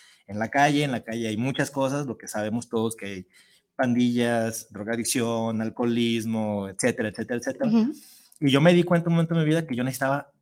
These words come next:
Speaker 1: hacer algo, porque yo me, yo me sentía que tenía ciertas cualidades, como dones, como, como cierta creatividad, y yo necesitaba enfocarme en otra cosa. Yo dije, "Voy a ser empresario, me voy a convertir en
Speaker 2: Mm.
Speaker 1: empresario y no sé qué voy a hacer, pero lo voy a lograr".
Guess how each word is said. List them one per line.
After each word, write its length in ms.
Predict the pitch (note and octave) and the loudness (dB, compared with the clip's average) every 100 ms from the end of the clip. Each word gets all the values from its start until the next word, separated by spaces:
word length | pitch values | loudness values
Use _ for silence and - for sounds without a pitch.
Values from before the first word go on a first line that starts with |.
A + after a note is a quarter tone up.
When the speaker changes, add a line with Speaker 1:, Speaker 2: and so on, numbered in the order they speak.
| - | -12
Speaker 1:
hacer 280 | - B2+ | -6 2
algo, 320 | C3+ D3 C3 - _ _ _ _ - - | 4 4 0 -10 _ _ _ _ -20 -16
porque 220 | F#2 G#2 | -14 -6
yo 80 | G#2 | -2
me, 220 | C3+ C#3 G#2+ | 0 0 -2
yo 80 | A#2+ | 0
me 140 | C#3+ | 0
sentía 400 | - A#2+ B2 C#3+ | 0 -4 -2 -2
que 100 | C#3+ | -2
tenía 320 | B2+ A2+ A#2 | -4 -2 -2
ciertas 400 | A2 A#2 G#2+ A2+ | -2 -4 -6 -10
cualidades, 380 | - G#2 A2 B2+ | -8 -6 -2 -2
como 240 | - G#2 G#2 | -2 -6 2
dones, 380 | B2+ C#3+ A#2+ | 4 4 2
como, 380 | - G#2+ G2+ G2 _ _ _ _ _ | -4 -6 -6 -12 _ _ _ _ _
como 180 | - B2 | -10 -4
cierta 340 | - D3 D#3 E3 | 2 2 4 4
creatividad, 640 | D#3+ C3 B2+ B2+ C#3 C#3 - _ _ | 4 2 2 2 2 0 -12 _ _
y 60 | A2+ | -2
yo 80 | B2+ | 0
necesitaba 720 | C#3+ C3+ A#2+ B2 C3+ D3 D#3 | 0 0 -4 0 4 4 2
enfocarme 760 | B2+ A#2 A#2 - D3+ F3 E3 C#3 | -2 -4 -6 -2 0 2 2 2
en 120 | B2 | 2
otra 280 | B2+ - C3 | 0 -4 -8
cosa. 440 | C#3+ D#3+ C#3+ A#2+ - | -4 -4 -4 -8 -10
Yo 200 | A#2 A#2+ | -4 -4
dije, 180 | A#2+ A2 | -4 -4
"Voy 160 | C3 F3 | 2 4
a 60 | |
ser 120 | F3 F#3+ | 4 2
empresario, 500 | G3 B2+ E3 C3+ - _ _ _ - | 2 0 -2 -4 -12 _ _ _ -6
me 120 | A#2+ | -2
voy 140 | A#2+ | 2
a 60 | F3 | 4
convertir 320 | F#3 C#3+ G#3+ | 6 6 6
en 80 | D3+ | 2
Speaker 2:
Mm. 40 | E3+ | 2
Speaker 1:
empresario 600 | E3 D3+ D#3 C#3+ F3 F#3 | 0 0 0 0 -2 -4
y 100 | B2+ | -2
no 120 | C3+ | 0
sé 140 | E3+ F#3 | 2 2
qué 100 | F#3 | 2
voy 180 | F#3 | 2
a 40 | F#3+ | 2
hacer, 300 | F3 F#3+ F#3+ | 2 0 2
pero 140 | C#3+ A#2+ | 2 2
lo 120 | A2+ | 0
voy 140 | A#2 | 0
a 60 | C3+ | 0
lograr". 460 | B2+ A#2 C#3 D3 | 0 -4 -4 -6